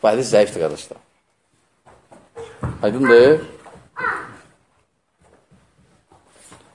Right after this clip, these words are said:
Yəni, şeyx burada gətirmək istəyir ki, yəni,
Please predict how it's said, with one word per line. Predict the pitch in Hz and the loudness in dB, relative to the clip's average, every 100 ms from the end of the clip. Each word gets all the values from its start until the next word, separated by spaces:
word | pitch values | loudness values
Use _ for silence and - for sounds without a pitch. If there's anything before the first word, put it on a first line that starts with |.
| _ _ - - - | _ _ -20 -10 0
Yəni, | 151 147 | 2 2
şeyx | - 165 156 | 2 2 2
burada | 143 | 2
gətirmək | 151 135 147 156 | 2 0 0 -2
istəyir | - 160 160 | 0 -4 -2
ki, | 175 | 0
yəni, | 131 127 | 0 0